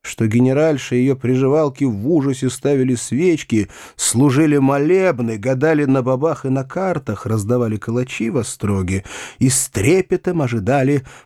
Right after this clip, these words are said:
послеобеденного часа, когда опять приходилось составлять партию для виста-преферанса и принимать за каждую ошибку крики, визги, ругательства и чуть ли не побои.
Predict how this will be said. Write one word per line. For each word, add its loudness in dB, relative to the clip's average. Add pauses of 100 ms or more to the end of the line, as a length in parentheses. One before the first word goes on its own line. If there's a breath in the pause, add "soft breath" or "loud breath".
послеобеденного 0
часа, -4
когда -4
опять -4
приходилось 0 (320 loud breath)
составлять -2
партию -2
для 0
виста-преферанса -2 (760 soft breath)
и 0
принимать 0
за -2
каждую -2
ошибку -6
крики, -4 (180)
визги, 0 (640 soft breath)
ругательства -2
и -2
чуть -6
ли 0 (200 loud breath)
не 2
побои. -4